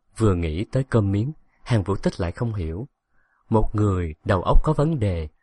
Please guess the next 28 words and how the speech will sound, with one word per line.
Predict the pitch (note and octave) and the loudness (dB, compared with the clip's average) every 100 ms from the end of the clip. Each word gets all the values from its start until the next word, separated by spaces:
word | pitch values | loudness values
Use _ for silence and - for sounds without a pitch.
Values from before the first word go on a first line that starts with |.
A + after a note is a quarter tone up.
| _ _ | _ _
có | - | -4
thể | - G2+ | -2 -2
suy | - D3 | 2 2
nghĩ | C3 F#2 - | 2 -4 -6
thấu | C3+ E3+ | -2 -2
đáo | D3 C#3 | -2 -4
như | F#3 B2+ | -4 -4
vậy | D#2 | -4
sao? | F2 B2 C3 - _ _ _ _ - | -4 -4 -4 -8 _ _ _ _ -6
Biết | C3+ E3+ | -4 0
mình | B2+ G2+ F#2 | 2 2 2
về | F#2+ | -2
sau | F2 - | -4 -6
không | A2+ C3+ A2+ | -4 -4 -2
có | D#3 | -2
đồ | C3+ E2 | -2 -4
ăn, | G2 G2+ - _ _ | -4 -8 -10 _ _
liền | A2+ G#2+ F#2 | -2 0 0
rang | A2+ A#2+ | 0 -2
cơm | A2+ A#2+ A2 | 0 -2 -2
thành | - E2+ | -4 -2
miếng | F#2 A#2 E3+ | 0 0 -2
để | G2+ | -4
dự | G#2 F2 | -4 -2
trữ. | - F2 E3+ _ _ _ _ _ _ _ | 0 -2 -4 _ _ _ _ _ _ _
Hàng | - G2 | -4 -4
Vũ | D#2 D#2+ | -4 -6
Tích | - | -6